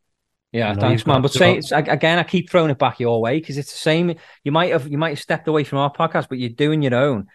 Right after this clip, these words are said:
Speaker 1: and you've been in this just as long as I have. So congratulations to you as well for lasting as long as we have. It's
Speaker 2: But I've learned from
Speaker 1: amazing.
Speaker 2: you. <laughs> I mean,
Speaker 1: <laughs>
Speaker 2: it's basically, we learned, I mean, we were new to this, you know, we didn't,
Speaker 1: Yeah.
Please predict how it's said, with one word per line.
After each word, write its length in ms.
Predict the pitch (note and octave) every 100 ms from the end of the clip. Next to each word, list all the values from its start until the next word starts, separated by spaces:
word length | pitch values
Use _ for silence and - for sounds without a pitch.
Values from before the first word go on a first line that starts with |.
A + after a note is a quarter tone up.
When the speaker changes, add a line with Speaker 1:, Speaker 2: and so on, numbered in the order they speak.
| _
Speaker 1:
and 120 | A2 A#2
you've 140 | G#2+
been 160 | C3+ C#3+
in 140 | C#3+
this 140 | C#3 -
just 220 | A#2+ -
as 100 | G#2+
long 220 | G#2+ G2+
as 60 | G2+
I 140 | F#2+
have. 200 | A2 C3+
So 160 | A#2 A2
congratulations 720 | A#2+ B2+ B2 B2+ B2 A#2 -
to 140 | G#2+
you 100 | G#2
as 80 | B2
well 200 | B2 C3
for 120 | -
lasting 380 | A2 A2 - B2+
as 80 | B2
long 220 | B2 A#2
as 60 | G2
we 100 | G2
have. 180 | A2 B2+
It's 160 | A2
Speaker 2:
But 120 | A3+ C3+
I've 200 | C3 C#3
learned 260 | D3+ C#3+ G2+
from 60 | G#2
Speaker 1:
amazing. 320 | C#3 C#3+ - _ _ _ - -
Speaker 2:
you. 340 | A#3+ - F#3
<laughs> 0 | D3+
I 160 | F3 F3+
mean, 300 | F3 D#3 D3+ D3+
Speaker 1:
<laughs> 200 | - -
Speaker 2:
it's 120 | F3
basically, 800 | - A3 A3+ G3+ F#3+ F3+ D3 B2 B2
we 240 | D#3+ D#3
learned, 520 | D3+ F3 F3+ C#3 A#2+ A2+ - _ _ _ _ _ _ _ _ _ -
I 80 | D3
mean, 220 | D3 A#2+
we 160 | E3+
were 140 | D3+ A#2
new 240 | G#2+ A2
to 140 | G2+ G2+
this, 400 | G#2+ C3 C3+ -
you 200 | A#2+ B2
know, 240 | A#2+ A#2+
we 240 | C3+ C3+ C#3
didn't, 280 | C#3+ A2+ G#2
Speaker 1:
Yeah. 200 | G2